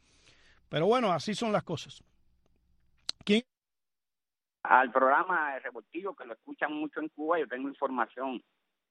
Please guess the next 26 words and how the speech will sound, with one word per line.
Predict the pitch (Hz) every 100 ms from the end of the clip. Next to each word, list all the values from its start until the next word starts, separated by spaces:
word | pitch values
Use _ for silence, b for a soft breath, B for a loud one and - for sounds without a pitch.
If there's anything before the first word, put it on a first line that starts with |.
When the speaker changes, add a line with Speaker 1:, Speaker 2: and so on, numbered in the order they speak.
| _
Speaker 2:
eh, | 113 120
directa | 117 131 135 139
desde | 123 123 101
Cuba. | 160 151 123 _ _ _ _ _ -
Eh, | 117 120 113 104 127
es | -
un | 151
programa, | 147 135 139 147 139 - _ -
eh, | 120 117
viva | 131 156
la | 143 135
Radio | 147 147
Martí, | 135 123 - 180 185 185 190 _ _ -
felicidades | 127 123 123 135 151 127 - -
a, |
a | 110
todos | 160 190
los | 185
trabajadores | - 147 139 156 175
de | 151 127
T | - 143
V | 160
Martí, | 143 123 - 170 196 - _ _ _ _ _ _ -
en, | 123 117
en | 131 123
fin, | 185 196 143